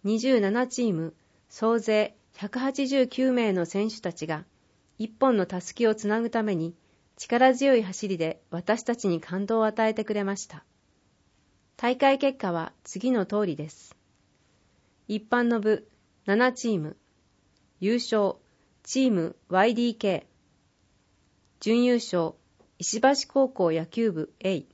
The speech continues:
第三位、石橋高校野球部B。中学生の部、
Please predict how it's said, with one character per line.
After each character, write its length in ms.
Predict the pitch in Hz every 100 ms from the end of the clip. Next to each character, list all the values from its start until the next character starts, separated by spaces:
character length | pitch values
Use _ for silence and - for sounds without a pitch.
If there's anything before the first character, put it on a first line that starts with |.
| _ _ _ _ _ _ _ _ _ _
第 200 | - 240
三 280 | 208 202 180
位、 120 | 151 - _ _ _ _
石 200 | 180 240
橋 260 | 262 262 -
高 200 | 262 262
校 220 | - 160
野 160 | 156
球 260 | 165 - 220
部 220 | 165 - -
B。 260 | 196 180 - _ _ _ _ _ _ _ _ _ _ _ _ _ _
中 220 | - 240 254
学 180 | 262
生 220 | 262 254 208
の 140 | 160
部、 240 | 165 175